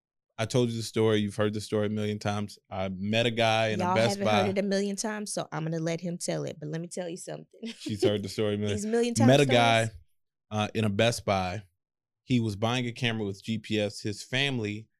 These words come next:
Speaker 1: had a land grant from Spain with, like, fourteen thousand acres or some astronomical amount of land. So he bought a camera that he could trace the coordinates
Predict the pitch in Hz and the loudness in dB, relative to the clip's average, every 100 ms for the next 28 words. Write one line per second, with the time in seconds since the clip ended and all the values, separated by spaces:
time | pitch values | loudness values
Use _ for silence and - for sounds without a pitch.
0 | _ - 110 98 98 113 135 135 107 101 | _ -2 0 0 -2 0 0 0 -2 -6
1 | 90 85 - - 98 - - 110 104 76 | -8 -12 -20 -12 -10 -10 -10 -8 -8 -10
2 | - _ _ _ _ _ _ _ 104 - | -16 _ _ _ _ _ _ _ -10 -4
3 | 101 98 92 - _ _ _ _ _ _ | -2 -2 -4 -12 _ _ _ _ _ _
4 | _ _ _ 110 110 - 113 107 101 98 | _ _ _ -8 -8 -6 -6 -6 -6 -4
5 | 101 98 95 95 - - 71 - 87 - | -4 -4 -8 -8 -12 -18 -16 -12 -12 -14
6 | _ _ _ _ _ - 127 131 135 123 | _ _ _ _ _ -4 -2 -2 0 0
7 | 117 113 110 107 104 104 101 104 98 101 | -2 -2 -2 0 -2 -4 -4 -6 -6 -10
8 | - - - 110 110 123 135 123 - 160 | -16 -20 -6 0 2 4 4 2 0 2
9 | 131 107 107 110 110 120 113 95 - 120 | 2 0 -2 -2 -2 -2 -6 -10 -4 -4
10 | 113 - 104 - - 120 101 76 - - | -4 -6 -12 -12 -8 -6 -6 -10 -12 -12
11 | - | -12